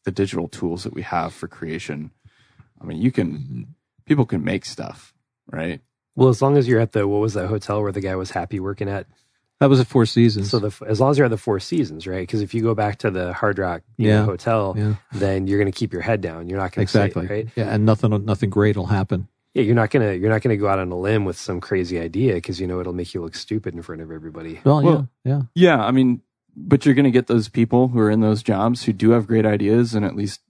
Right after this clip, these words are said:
Speaker 1: some wherewithal to, to see it happen. They're gonna do it outside the company.
Speaker 2: Yeah.
Speaker 3: Right.
Speaker 1: Right? They're
Speaker 2: Mm-hmm.
Speaker 1: gonna take that idea and they're just gonna run with it. And so as a company, it's like, man, you've got these brilliant people working for you, even in, you know, jobs that maybe don't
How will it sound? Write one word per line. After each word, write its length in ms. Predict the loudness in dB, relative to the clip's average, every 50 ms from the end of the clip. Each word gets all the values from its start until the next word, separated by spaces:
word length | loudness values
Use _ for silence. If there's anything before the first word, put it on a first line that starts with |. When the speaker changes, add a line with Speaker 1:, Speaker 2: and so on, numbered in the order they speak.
| _ -20
Speaker 1:
some 600 | -18 -8 -4 -2 0 2 2 2 2 2 0 -4 _ _ _
wherewithal 560 | -6 -4 0 0 2 2 2 2 2 2 0 -2
to, 280 | -2 -2 -4 -4 -4 _ -6
to 100 | -6 -6
see 180 | -4 -2 -2
it 60 | -2 -2
happen. 300 | -2 -2 -2 2 4 6
They're 140 | 6 6 6
gonna 160 | 6 4 6
do 100 | 6 4
it 80 | 4 4
outside 320 | 0 -4 -4 -4 -6 -4
the 80 | -6 -6
company. 460 | -6 -6 -6 -6 -8 -14 -16 -20 -20 _ _ -10
Speaker 2:
Yeah. 180 | -10 -8 -8 -8
Speaker 3:
Right. 260 | -10 -12 -12 -14 -10 -6
Speaker 1:
Right? 280 | -4 -2 0 -2 -2 -4 _ 2
They're 80 | 4
Speaker 2:
Mm-hmm. 100 | 6 6
Speaker 1:
gonna 120 | 6 4 4
take 240 | 2 0 0 2
that 120 | 2 2 2
idea 320 | 2 0 0 0 0 0
and 80 | 0 0
they're 80 | -2 -2
just 160 | -4 -4 -4
gonna 120 | -4 -2 -2
run 220 | -2 -2 0 -2
with 120 | -2 -2 -4
it. 200 | -6 -8 -10 -12 _ _ _ _ _ _ _ _ _ _ -6
And 160 | -4 -4 -4
so 260 | -2 -2 0 0 2 0
as 120 | 0 -2
a 80 | -6 -6
company, 420 | -4 -2 -2 -2 -2 -2 -4 -4
it's 200 | -6 -8 -10 -8
like, 200 | -8 -8 -6 -2
man, 160 | -2 0 2
you've 120 | 2 2 2
got 120 | 2 0 -2
these 160 | -4 -8 -8
brilliant 420 | -6 -4 0 2 2 2 2 2
people 260 | 0 -2 -2 -2 -2 0
working 300 | 0 0 -2 -4 -8 -8
for 240 | -8 -8 -8 -6
you, 260 | -6 -6 -4 -4 -6 -6 _ _ _ _ _ _ _ _ _
even 300 | 0 2 4 4 6 6
in, 320 | 6 6 6 6 4 2 2 0
you 100 | 2 2
know, 240 | 4 4 2 0 -2 -2
jobs 360 | 0 0 2 2 2 0 0
that 160 | 0 -2 -2 -4 _ _ _ -14
maybe 300 | -8 -2 0 2 4 4
don't 380 | 4 4 4 4 4 2 0